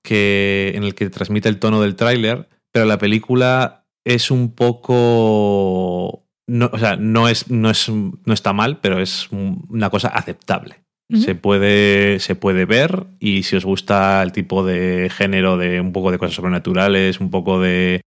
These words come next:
Speaker 1: investigar cosas y así todo un poco mezcla, un poco de humor negro y tal, pues
Speaker 2: Eso.
Speaker 1: os puede gustar, pero yo creo que tiene problemas de tono y
Speaker 2: Sí.
Speaker 1: con la historia, porque si hubiera abrazado por completo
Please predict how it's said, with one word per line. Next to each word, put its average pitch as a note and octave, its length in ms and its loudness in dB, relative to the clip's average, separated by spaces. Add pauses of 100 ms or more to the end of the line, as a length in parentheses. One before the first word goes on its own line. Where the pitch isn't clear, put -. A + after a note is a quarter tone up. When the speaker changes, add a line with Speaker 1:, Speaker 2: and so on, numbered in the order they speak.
(460)
Speaker 1:
investigar F2+ 580 -2
cosas G2 680 0
y F#2+ 40 -2
así F#2 140 -2
todo G2 160 0
un F#2+ 80 -2
poco F#2+ 200 -2
mezcla, F#2 320 -2
un G#2 100 0
poco G2 220 2
de F#2+ 60 2
humor F#2 360 2
negro F#2 800 0
y F2+ 80 -8
tal, G#2+ 320 0
pues - 220 -2
Speaker 2:
Eso. - 80 -8
Speaker 1:
os - 60 -10
puede F#2 180 0
gustar, F#2+ 520 -2
pero G2+ 160 0
yo G2+ 140 2
creo A#2 260 0
que A2 360 0 (440)
tiene A#2 200 2
problemas A#2 380 0
de F#2+ 260 2
tono F2+ 600 -4 (320)
y G#2 100 -6
Speaker 2:
Sí. G2+ 120 0
Speaker 1:
con G2+ 160 0
la F#2+ 80 2
historia, A2 460 0
porque F#2+ 800 -2 (240)
si G#2 720 2
hubiera A2 380 2
abrazado A2+ 480 0
por G#2 160 -2
completo G2+ 880 0